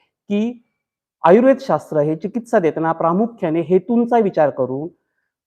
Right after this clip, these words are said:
चिकित्सा देतं आणि त्या ठिकाणी सर्वांगीण विचार केला जातो. त्याच्या विपरीत ॲलोपॅथी शास्त्र हे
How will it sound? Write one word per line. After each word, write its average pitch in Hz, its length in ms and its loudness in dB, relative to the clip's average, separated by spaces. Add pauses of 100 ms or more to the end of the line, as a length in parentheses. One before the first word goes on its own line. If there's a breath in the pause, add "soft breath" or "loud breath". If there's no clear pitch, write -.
(500)
चिकित्सा 196 440 0
देतं 139 360 -4 (300 soft breath)
आणि 170 240 4
त्या 208 200 4
ठिकाणी 185 360 0
सर्वांगीण 196 520 4
विचार 143 240 0
केला 117 180 -8
जातो. 117 320 -16 (840)
त्याच्या 160 240 6
विपरीत 160 440 2 (300)
ॲलोपॅथी 214 400 2
शास्त्र 160 340 -4
हे 170 180 0